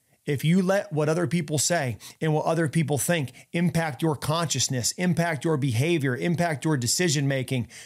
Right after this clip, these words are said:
you're gonna be a yo-yo. You're gonna go up, you're gonna go down, you're gonna get thrown around, you're gonna be like that flower in the wind that just gets blown.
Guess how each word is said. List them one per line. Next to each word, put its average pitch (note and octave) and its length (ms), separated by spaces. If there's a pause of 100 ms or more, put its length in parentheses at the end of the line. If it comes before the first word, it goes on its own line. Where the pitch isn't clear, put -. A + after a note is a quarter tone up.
(120)
you're C#3 140
gonna C#3 180
be C#3 360 (120)
a B2+ 80
yo-yo. A#2 560
You're A2 100
gonna A2 140
go B2 100
up, C3+ 220
you're A#2+ 100
gonna B2 160
go A#2+ 140
down, A#2+ 360
you're A2+ 120
gonna A#2 100
get A2 160
thrown A#2 300
around, A#2+ 400 (240)
you're - 100
gonna B2+ 160
be A#2+ 140
like A#2 200
that A2+ 160
flower A#2+ 460
in A#2 60
the A2+ 100
wind A#2+ 320
that G#2+ 80
just A2+ 240
gets A2+ 180
blown. F#2 380